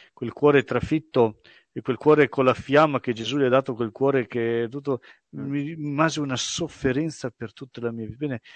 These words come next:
Speaker 1: eh, la Madonna è consolatrice degli afflitti, la preghiamo nella litania. Bene, Gesù anche lui vuole consolare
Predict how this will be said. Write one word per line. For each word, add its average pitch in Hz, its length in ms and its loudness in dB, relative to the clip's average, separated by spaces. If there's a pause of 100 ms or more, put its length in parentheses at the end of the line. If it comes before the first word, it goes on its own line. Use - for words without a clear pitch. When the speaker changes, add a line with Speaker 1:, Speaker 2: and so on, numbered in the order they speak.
(260)
Speaker 1:
eh, 151 800 -4
la 151 100 -4
Madonna 160 320 0
è 135 120 -2
consolatrice 143 960 -2
degli 131 200 2
afflitti, 143 600 2
la 110 120 -2
preghiamo 117 320 -4
nella 120 120 -4
litania. 139 380 -2 (260)
Bene, 143 300 2
Gesù 143 320 0
anche 143 320 0
lui 165 240 2
vuole 135 320 2
consolare 123 920 0